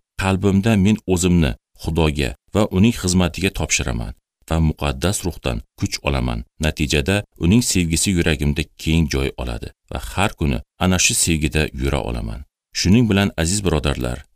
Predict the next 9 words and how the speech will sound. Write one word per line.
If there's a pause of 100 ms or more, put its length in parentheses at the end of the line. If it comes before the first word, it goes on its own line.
bugungi
mavzumiz
o'z
poyoniga
yetdi. (400)
Bizning
elektron
pochtamizning
manzili